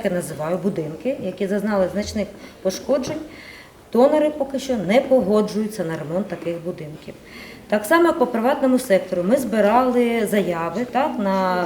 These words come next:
ремонт, ну, що ви там, вікна просили. Вікна подаємо, і людина в біді, і нювей, і де тільки не подаємо.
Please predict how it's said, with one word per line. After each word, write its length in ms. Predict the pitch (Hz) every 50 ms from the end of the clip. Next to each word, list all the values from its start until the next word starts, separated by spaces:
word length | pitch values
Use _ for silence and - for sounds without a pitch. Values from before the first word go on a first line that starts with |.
| 165
ремонт, 300 | 190 196 190 226 269 285 269 269 180
ну, 100 | 208 196
що 140 | - - 196
ви 120 | 170 175
там, 220 | 175 160 156 165 156 - - 208
вікна 340 | 220 220 - - 165 160 151 147 -
просили. 340 | - 180 175 - - 156 135 139 143 - 202 196 - - - - - 208 - -
Вікна 320 | 214 240 214 160 151 165 151 147 - - -
подаємо, 720 | 247 254 233 302 302 311 302 302 254 214 196 185 180 175 185 -
і 80 | 208 208
людина 400 | 208 247 214 277 302 277 269 262
в 40 | 214 196
біді, 540 | 185 226 214 170 160 160 180 185 175 170 170 -
і 140 | - 220 233
нювей, 600 | 240 247 247 240 185 170 196 202 202 190 185 175 165 175
і 240 | 196 208 202 196 196
де 160 | 196 240 302
тільки 320 | 285 269 247 208 - 247
не 100 | 247 247
подаємо. 420 | 240 - 233 208 240 240 220 196